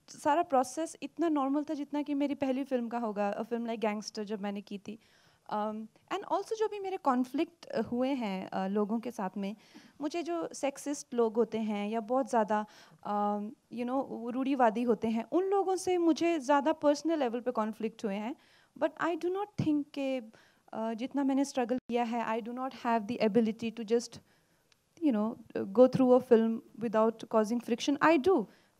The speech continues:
but जब लोग कुछ ज़्यादा ही रॉन्ग होते हैं, तो I make sure I point that out, but with Prakash sir, he is, um, a, is a delight to work with. And the best thing about him is that he's a young mind, he's a fresh perspective, and he's somebody who's,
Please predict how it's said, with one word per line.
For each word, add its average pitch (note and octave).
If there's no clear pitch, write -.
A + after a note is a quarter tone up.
but F#4
जब E4+
लोग E4+
कुछ F4
ज़्यादा A3+
ही C#4
रॉन्ग A#3+
होते B3
हैं, G#3+
तो -
I C#4+
make D4+
sure D4+
I A#3
point B3+
that C4
out, A3
but B3+
with C4+
Prakash A#3+
sir, D4+
he C#4
is, C4+
um, G3+
a, B3
is A#3+
a B3+
delight A#3+
to C#4
work A3
with. B3+
And C4+
the B3+
best D#4
thing D#4+
about C4
him C4+
is C#4+
that D4+
he's D4+
a C#4+
young B3+
mind, C4
he's B3
a C4+
fresh C4+
perspective, C4
and B3+
he's C4+
somebody B3+
who's, B3+